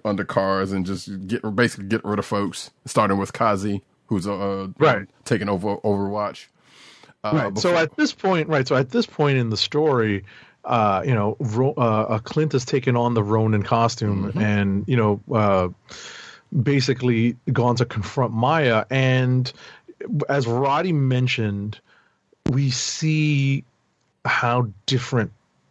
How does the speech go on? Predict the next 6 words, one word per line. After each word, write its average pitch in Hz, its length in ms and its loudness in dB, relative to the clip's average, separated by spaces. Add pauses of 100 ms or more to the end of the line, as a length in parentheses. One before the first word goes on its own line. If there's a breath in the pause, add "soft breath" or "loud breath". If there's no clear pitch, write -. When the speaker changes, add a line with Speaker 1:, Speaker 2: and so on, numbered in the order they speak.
(160)
Speaker 2:
Clint's 113 380 0
tactics 98 560 0
are 90 440 0 (180)
when 117 180 0
he's 104 400 0 (520)
Ronin, 104 480 -2